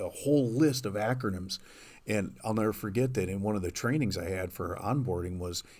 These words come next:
get to know these acronyms. And I thought, "There's no way I'm gonna get," well, I'll be darned. I've been here a year and a half, and I probably know now a vast majority of those on that sheet that they gave me. So, yeah.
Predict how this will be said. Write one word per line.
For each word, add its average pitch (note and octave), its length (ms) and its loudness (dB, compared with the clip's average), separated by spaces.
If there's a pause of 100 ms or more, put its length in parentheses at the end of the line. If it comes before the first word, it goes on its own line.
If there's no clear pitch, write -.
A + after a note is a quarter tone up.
get B2+ 160 6
to A#2 80 0
know G#2 380 6
these F2+ 340 -4
acronyms. F#2 680 -4 (280)
And G#2 80 -2
I F#2+ 120 0
thought, F#2 360 -4 (380)
"There's D#3+ 320 6
no F#2+ 240 2 (180)
way - 280 -4
I'm - 140 -6
gonna E2 220 -8
get," - 200 -16
well, - 440 0
I'll G2+ 140 0
be F#2+ 140 -2
darned. B2 280 -2
I've B2 100 -6
been F#2 100 -2
here F2 160 -4
a F2+ 40 -4
year G2 160 0
and F2+ 80 -4
a F2 60 -2
half, B2+ 300 -2
and F2+ 100 -4
I F2+ 40 -6
probably G#2+ 560 0
know G2 480 2
now F#2 480 0 (380)
a - 100 -2
vast G2 400 0
majority A#2+ 460 6
of F#2 100 2
those F#2+ 260 0
on F#2+ 100 -2
that F#2+ 180 -4
sheet - 200 -6
that - 120 -14
they G#2+ 100 -10
gave A2+ 280 -6
me. B2+ 160 -12
So, - 320 -10 (220)
yeah. - 260 -8